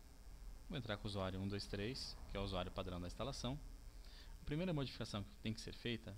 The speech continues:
é aqui no parâmetros, na parte de estacionamento, e colocar os valores que são cobrados aí por vocês.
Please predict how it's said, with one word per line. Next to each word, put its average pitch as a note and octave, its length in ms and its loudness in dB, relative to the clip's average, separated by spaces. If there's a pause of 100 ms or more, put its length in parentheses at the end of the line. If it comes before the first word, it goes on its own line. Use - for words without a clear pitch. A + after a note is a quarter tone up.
(140)
é - 80 -2
aqui C3 160 0
no C#3 80 4
parâmetros, A#2+ 760 2 (1300)
na B2 140 0
parte G#2 240 2
de A2 60 -4
estacionamento, B2 640 4
e - 40 -12
colocar D3 320 0
os C#3+ 80 2
valores C3+ 600 4 (120)
que - 60 -10
são D3 140 2
cobrados A2+ 440 2
aí A2 120 0
por A2 120 -4
vocês. G2+ 540 0